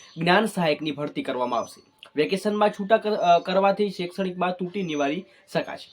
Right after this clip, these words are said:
તો ચાલુ શૈક્ષણિક વર્ષ પૂર્ણ થવાને માંડ દોઢેક માસ બાકી રહ્યો છે, ત્યારે બા-, બદલી થયેલા શિક્ષકો છૂટા કરવાનો શિક્ષણ વિભાગે આદેશ કર્યો છે. પરંતુ ચાલુ શૈક્ષણિક વર્ષ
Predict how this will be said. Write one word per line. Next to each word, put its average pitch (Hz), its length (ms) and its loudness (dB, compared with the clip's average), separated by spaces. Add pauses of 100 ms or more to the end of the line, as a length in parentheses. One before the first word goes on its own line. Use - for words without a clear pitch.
(360)
તો 233 60 -4
ચાલુ 233 320 6
શૈક્ષણિક 269 480 2
વર્ષ 233 280 4 (180)
પૂર્ણ 247 200 2
થવાને 170 460 4
માંડ 190 300 4
દોઢેક 185 400 2
માસ 180 320 4
બાકી 151 280 2
રહ્યો 147 200 -6
છે, - 160 -18
ત્યારે 160 280 2
બા-, 156 260 2
બદલી 170 260 0
થયેલા 180 340 2
શિક્ષકો 190 560 0 (360)
છૂટા 254 200 4
કરવાનો 185 420 4
શિક્ષણ 214 360 0
વિભાગે 156 480 0 (180)
આદેશ 165 320 2
કર્યો - 240 -10
છે. - 160 -20 (380)
પરંતુ 285 400 6
ચાલુ 269 420 6
શૈક્ષણિક 269 580 4
વર્ષ 214 440 4